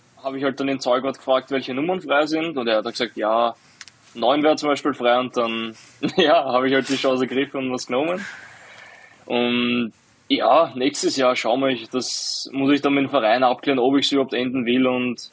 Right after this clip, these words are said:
eben wie die Frage, also eben wie, wie vor zwei Jahren, ob halt,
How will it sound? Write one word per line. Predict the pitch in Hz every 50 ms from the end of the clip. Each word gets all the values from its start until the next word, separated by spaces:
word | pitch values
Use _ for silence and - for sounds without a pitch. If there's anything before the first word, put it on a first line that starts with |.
| _ -
eben | 139 151 156 156 139
wie | 139 156
die | 151 -
Frage, | - 123 120 131 - -
also | 127 123 117 123 120 120 120 120 117 - -
eben | - 123 131 131 131
wie, | 127 131 131 131 123 120 - -
wie | 123 123 123 123 117
vor | 127 123
zwei | - - 117 120 127
Jahren, | 123 120
ob | 120 110 - -
halt, | 131 120